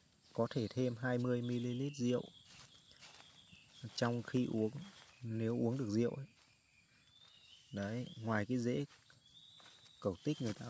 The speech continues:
còn dùng cái, ở đây nó ghi là rễ, thực ra là cái phần thân củ nhá, phần thân của nó ấy. Người ta còn dùng lông vàng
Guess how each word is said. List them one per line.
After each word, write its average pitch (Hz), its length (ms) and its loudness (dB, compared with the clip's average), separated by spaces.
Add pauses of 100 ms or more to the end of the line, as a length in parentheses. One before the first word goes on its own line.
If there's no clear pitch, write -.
còn 104 120 -2
dùng 98 360 0 (640)
cái, 123 160 0 (400)
ở - 80 -2
đây 120 140 10
nó 131 100 6
ghi 139 160 6
là 120 140 10
rễ, 120 240 4
thực 127 160 0
ra 117 180 4
là 113 120 2
cái 139 280 0
phần 101 200 2
thân 120 240 0
củ 113 180 2
nhá, 117 420 -4 (300)
phần 98 160 0
thân 123 240 0
của 107 80 0
nó 101 160 -2
ấy. 135 100 -6 (1120)
Người 104 160 2
ta 117 220 2
còn 107 180 2
dùng 98 500 0
lông 120 300 6
vàng 110 360 2